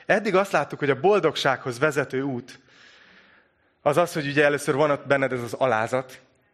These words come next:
aztán ott van benned az, hogy megbánod a bűneidet és megtérsz, utána átadott életet élsz,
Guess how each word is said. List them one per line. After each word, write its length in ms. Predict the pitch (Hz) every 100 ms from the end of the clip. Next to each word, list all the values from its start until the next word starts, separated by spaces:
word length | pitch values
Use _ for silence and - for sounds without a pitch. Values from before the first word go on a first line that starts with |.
| _ _ _ _ -
aztán 300 | 131 - 151
ott 120 | 160
van 160 | 151 139
benned 220 | 143 135
az, 140 | 139
hogy 220 | 139 127 - - 113 143
megbánod 680 | 143 147 113 151 147 135
a 100 | 120
bűneidet 500 | 113 143 127 120 120
és 180 | 120 -
megtérsz, 800 | 135 147 - 127 113 - - - - - - - -
utána 760 | 147 139 147 139 139 135 - _ _ _ _ _ _ - -
átadott 680 | 180 165 156 139 135 - 147
életet 500 | 156 135 - 123 151
élsz, 520 | 135 117 - -